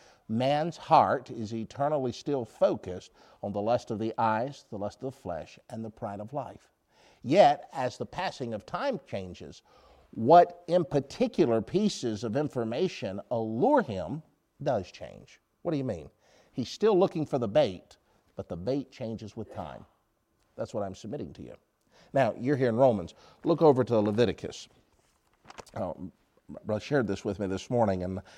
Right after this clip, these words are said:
it marries so well with this. But notice in verse eight, we're in chapter eighteen. Did I tell you the chapter? Chapter eighteen. The Lord spake unto, the Lord spake unto Moses, saying,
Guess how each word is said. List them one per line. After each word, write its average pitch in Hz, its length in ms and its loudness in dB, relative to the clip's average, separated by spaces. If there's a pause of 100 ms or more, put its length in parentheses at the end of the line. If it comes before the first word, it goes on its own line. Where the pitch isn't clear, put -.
(180)
it 117 200 -8
marries 131 420 4
so 127 180 -2
well 98 320 0
with 87 160 -6
this. - 240 -8 (480)
But 147 140 -2
notice 180 300 8
in 123 100 2
verse 117 220 0
eight, 117 220 -2
we're 120 180 -2
in 117 80 -4
chapter 101 340 -2
eighteen. 78 380 -8
Did 82 100 -10
I 101 100 -6
tell 113 160 -12
you 107 60 -6
the 98 80 -8
chapter? 101 420 -10 (120)
Chapter 104 340 -4
eighteen. 87 340 -8 (360)
The - 60 4
Lord 160 180 10
spake 143 340 6
unto, 104 360 0 (1800)
the 170 100 2
Lord 156 220 12
spake 151 280 8
unto 120 220 6
Moses, 110 500 8
saying, 104 480 4